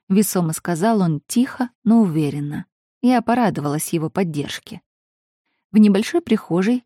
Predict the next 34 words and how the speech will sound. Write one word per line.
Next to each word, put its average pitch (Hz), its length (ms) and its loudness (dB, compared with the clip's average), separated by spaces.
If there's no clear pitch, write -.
действительно 226 600 2
нашёлся 208 480 0
незнакомый 175 600 2
мужчина, - 540 -6
а 202 120 0
за 196 120 2
ним 320 180 4
ребята, 208 480 2
которых 196 360 -2
я 180 100 2
сегодня 214 460 2
уже 226 200 2
видела. 151 480 -2
Они 202 180 4
стояли 190 420 2
чуть - 260 -6
поодаль, 180 460 0
нервно 208 400 4
переминаясь 196 540 2
с - 80 -10
ноги 180 280 0
на 233 160 6
ногу, 214 280 4
и 214 80 4
наблюдали 240 540 4
за 226 140 4
моим 180 240 2
приближением. 147 880 -2
Я 202 200 4
остановилась 190 680 0
и 180 40 0
молча 180 440 -2
разглядывала 170 640 -2
гостя. 156 580 -10